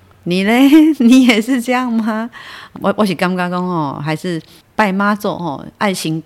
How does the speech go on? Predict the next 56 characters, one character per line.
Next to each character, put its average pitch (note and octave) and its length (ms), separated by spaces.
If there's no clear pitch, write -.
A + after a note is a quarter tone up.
够 F#3 160
巴 E3 140
肚 - 340
啦， - 100
所 - 180
以 F3+ 160
自 F#3 100
己 - 360
的 C3+ 120
一 D3 60
些 D#3+ 100
工 E3 240
作 E3 140
还 D3+ 160
是 G#3+ 140
很 E3+ 200
重 D3 280
要 D3+ 120
的， - 100
要 G3+ 100
在 G3+ 120
自 G3 140
己 D3+ 160
能 C#3+ 180
够 D#3 320
安 E3+ 200
排 D3 180
的 D3 140
妥 C3 240
当 E3 300
的 - 380
前 D#3+ 240
提 F#3 140
之 F3 180
下， E3+ 240
再 E3 160
去 D3+ 140
参 C#3+ 200
加 C3+ 160
进 B2+ 240
香。 B2 320
不 C4 80
管 F#3+ 400
你 E3 140
是 A3+ 300
走 D#3+ 240
过 G#3+ 360
无 F3 280
数 G#3+ 320
次 G3+ 320
进 F#3+ 300
香 F#3 320
路 F3 180
的 C3 280
老 C#3+ 260
手， - 260